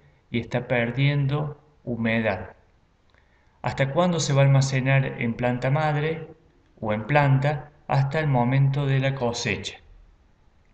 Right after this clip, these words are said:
Cuando la semilla está apta para ser cosechada, se cosecha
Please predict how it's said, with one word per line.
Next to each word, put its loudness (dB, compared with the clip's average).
Cuando 2
la -4
semilla 0
está 0
apta -2
para -2
ser -4
cosechada, -2
se -6
cosecha -2